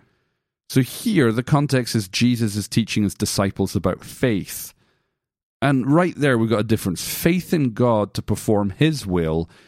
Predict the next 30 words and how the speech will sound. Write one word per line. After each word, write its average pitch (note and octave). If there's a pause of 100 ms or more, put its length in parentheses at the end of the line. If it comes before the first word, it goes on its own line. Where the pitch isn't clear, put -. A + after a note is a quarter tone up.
(160)
is G#2+
very A#2
different G#2+
from G2+
the F#2+
teachings G2
of E2+
the F2
law E2+
of D#2+
attraction, E2+ (320)
which -
is, F2+ (260)
you A2+
know, F2+
if F2
you G2
want G2
it, E2+
you F#2
just F2+
have -
to F2+
believe F#2
hard E2
enough E2
and F2+
you'll E2
get F2
it. -